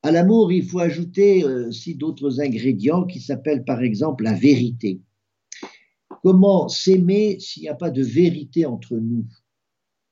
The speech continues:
Ça peut être purement physique, vous voyez, un rapport qui fait qu'on aime être ensemble, c'est physique, on a des sensations, des émotions, mais on se fiche complètement de ce que l'autre pense, de ce qu'il peut vivre.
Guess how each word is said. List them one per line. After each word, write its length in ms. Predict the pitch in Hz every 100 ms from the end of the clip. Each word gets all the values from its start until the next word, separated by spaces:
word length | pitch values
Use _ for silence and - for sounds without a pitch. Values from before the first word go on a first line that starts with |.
| _ _ _ _
Ça 160 | 170 170
peut 160 | 170
être 320 | 196 190 156
purement 440 | 127 - 185 180 165
physique, 600 | - 131 110 170 175 -
vous 60 | 98
voyez, 400 | 104 123 151 143
un 140 | 127
rapport 500 | 101 123 127 170 -
qui 180 | - 127
fait 280 | - 147 135
qu'on 400 | 127 123 123 131
aime 160 | 151
être 240 | 131 - 117
ensemble, 520 | 113 - 135 170 151
c'est 160 | - 113
physique, 560 | - 113 120 143 170
on 120 | 110 117
a 140 | 120
des 120 | 113
sensations, 760 | 113 - 113 - 110 - 147 139
des 220 | 113 104
émotions, 640 | 107 101 98 - 123 165 - _ _ _ -
mais 240 | 123 143 135
on 120 | 135
se 200 | 113 143
fiche 340 | 127 135 123
complètement 640 | - 135 113 135 110 143 156
de 140 | 131
ce 100 | 123
que 120 | -
l'autre 380 | 123 120 120 131
pense, 500 | 120 123 117 120 123
de 80 | 120
ce 120 | 113
qu'il 140 | - -
peut 140 | 113
vivre. 520 | 98 110 143 165 175